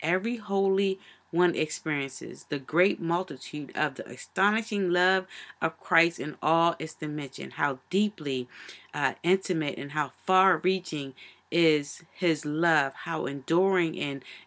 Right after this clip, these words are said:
am inclusive it is, endless love beyond measurement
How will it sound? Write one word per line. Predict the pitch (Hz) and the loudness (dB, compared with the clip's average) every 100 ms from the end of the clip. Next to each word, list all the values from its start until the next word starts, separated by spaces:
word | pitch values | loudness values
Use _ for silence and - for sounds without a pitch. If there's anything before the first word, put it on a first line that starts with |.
| - 156 | -6 -2
am | 147 139 - | 0 -2 -4
inclusive | 143 143 - 208 - 165 | -8 -6 0 0 -2 -8
it | - - | -8 -6
is, | 170 165 139 131 - | 0 0 0 -4 0
endless | 190 214 185 175 | 2 4 2 0
love | 165 151 139 | -2 -2 -2
beyond | - 151 151 170 180 175 | -6 -2 2 4 6 4
measurement | 170 170 180 143 120 | 4 2 0 -4 -8